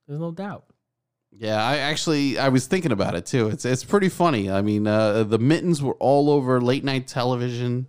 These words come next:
Speaker 1: Yeah.
Speaker 2: Everybody loved those mit-, the, the woman who made his mittens actually made a shit ton of money.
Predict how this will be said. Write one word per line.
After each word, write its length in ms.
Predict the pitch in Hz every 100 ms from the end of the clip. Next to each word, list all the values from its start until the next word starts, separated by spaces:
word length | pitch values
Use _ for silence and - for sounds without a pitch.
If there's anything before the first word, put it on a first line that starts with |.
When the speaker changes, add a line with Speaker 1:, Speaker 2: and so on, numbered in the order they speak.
| _
Speaker 1:
Yeah. 220 | 151 139 - _ _ _ -
Speaker 2:
Everybody 380 | 127 117 107
loved 200 | 95 87
those 160 | 92 90
mit-, 120 | 101
the, 160 | 104 117
the 140 | 120
woman 300 | 120 147 180 175
who 100 | 156
made 240 | 156 226
his 140 | 196
mittens 440 | 117 95 - 82 -
actually 640 | 92 104 - 101 92 101
made 420 | 101 104 113 113 101
a 20 |
shit 360 | - - 208
ton 140 | - 117
of 60 |
money. 340 | 101 65 69